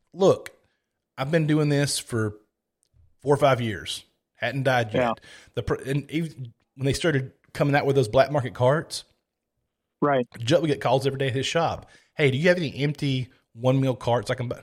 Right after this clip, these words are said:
Speaker 1: "Nope." And they just hang up on him. 'Cause he,
Speaker 2: Right.
Speaker 1: he knew they were buying it just to make black market, uh,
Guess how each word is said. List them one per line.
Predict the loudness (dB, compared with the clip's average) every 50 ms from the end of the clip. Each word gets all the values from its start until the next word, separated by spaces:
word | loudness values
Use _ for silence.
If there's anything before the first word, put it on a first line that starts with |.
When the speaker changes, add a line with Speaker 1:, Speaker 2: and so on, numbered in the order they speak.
| -14
Speaker 1:
"Nope." | -8 0 2 4 4 2 2 -4
And | -6 -4
they | -4
just | -4 -4 -6
hang | -6 -6 -6 -6
up | -8 -8 -10
on | -14 -16
him. | -18 -20 -20 -20 _ _ _ _ _ _ _ _ _ _ _ _ _ _ _ _
'Cause | -6 -2
he, | 0 2
Speaker 2:
Right. | 4 4 4
Speaker 1:
he | 4
knew | 6 6 6
they | 6 6
were | 4 4
buying | 4 4 2 2 2 0
it | 0 -2 -2
just | -2 -2 -2 -2 -2
to | -2 -2
make | -2 -2 -2 -4 -4
black | -2 -2 -2 -2 -2
market, | -4 -4 -4 -4 -4 -6 -6 -8 _ _ _ _ _ _ _ _ _ _ _ _ _ _ _ -10
uh, | -6 -4 -4 -2 -4 -4